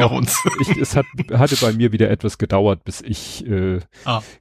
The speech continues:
Speaker 1: gemerkt hatte, worauf du hinaus wolltest. Das ist ja nichts, nichts Neues. Gut, dann kommen wir auch schon zu Ed Kompotz gesammelten Werken. Der hat dara-, äh, darauf kur-,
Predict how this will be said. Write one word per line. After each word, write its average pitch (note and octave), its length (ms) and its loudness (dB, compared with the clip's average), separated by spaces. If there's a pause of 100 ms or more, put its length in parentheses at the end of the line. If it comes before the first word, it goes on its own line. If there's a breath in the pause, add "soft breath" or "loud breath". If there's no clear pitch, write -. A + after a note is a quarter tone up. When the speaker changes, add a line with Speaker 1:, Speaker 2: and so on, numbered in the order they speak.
Speaker 1:
gemerkt G#2+ 380 4
hatte, G#2 200 0
worauf G2+ 260 -2
du - 100 -12
hinaus F#2+ 320 -4
wolltest. F#2+ 540 -8
Das A2+ 200 -6
ist - 200 -14
ja F2 320 -10 (160)
nichts, - 640 -14
nichts - 260 -8
Neues. - 400 -16 (640 loud breath)
Gut, - 300 2
dann D#3+ 140 2
kommen G3 200 2
wir D#3 60 4
auch D#3+ 80 2
schon D#3+ 220 -4
zu D3 320 0
Ed C#3 160 0
Kompotz F3+ 380 -2
gesammelten A2+ 480 0
Werken. A2 400 0 (680 loud breath)
Der C3+ 160 6
hat D#3+ 180 2
dara-, C#3+ 260 2
äh, C3+ 200 0
darauf B2+ 400 -2
kur-, C#3 240 -2